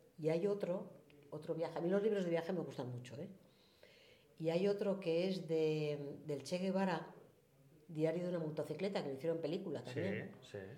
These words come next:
Speaker 1: Pues si le-, si lees la, la novela, te, vamos, te vas a encantar, porque es que desde que empieza en, ahí en la zona de Buenos Aires y de Córdoba hasta que llega a México, impresionante, ¿no? Y a mí creo que ese año sabático es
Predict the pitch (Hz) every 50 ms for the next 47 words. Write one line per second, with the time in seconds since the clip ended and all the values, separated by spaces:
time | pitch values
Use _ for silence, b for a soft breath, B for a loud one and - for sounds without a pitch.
0 | - - _ - - 117 120 135 131 127 123 - - - 123 120 120 127 135 143
1 | 147 - 151 147 143 143 143 139 139 135 139 143 143 139 139 131 139 143 156 156
2 | 151 139 117 120 113 120 131 135 123 123 123 131 147 147 160 156 143 135 131 147
3 | 151 151 - 135 123 139 - - 160 147 151 147 - 170 147 143 120 139 - 139
4 | 139 131 151 160 156 - 160 156 156 160 151 151 147 143 147 147 147 147 147 147
5 | 151 156 151 151 151 147 147 151 156 151 151 147 147 147 147 147 151 147 147 147
6 | 165 156 156 156 156 151 143 151 151 143 147 143 151 160 160 165 170 175 175 180
7 | 175 165 160 147 165 151 151 156 160 156 160 156 160 156 156 180 170 170 202 220
8 | - B B B B B B 175 170 170 143 139 - - 131 147 160 170 170 170
9 | 170 - - B B B B B B B B B B - - 170 - - - -
10 | - - 135 135 147 147 - - 151 156 160 180 220 247 269 294 - B B B
11 | B B B B B B B _ _ - 185 190 185 170 151 143 139 - - 156
12 | 147 147 - - - 202 202 - - 240 226 196 185 175 165 156 147 - - 147
13 | 151 151 165 - 214 208 208 - 254 262 - - - - _ _ _ _ _ -
14 | - - - - - - - 165 151 - -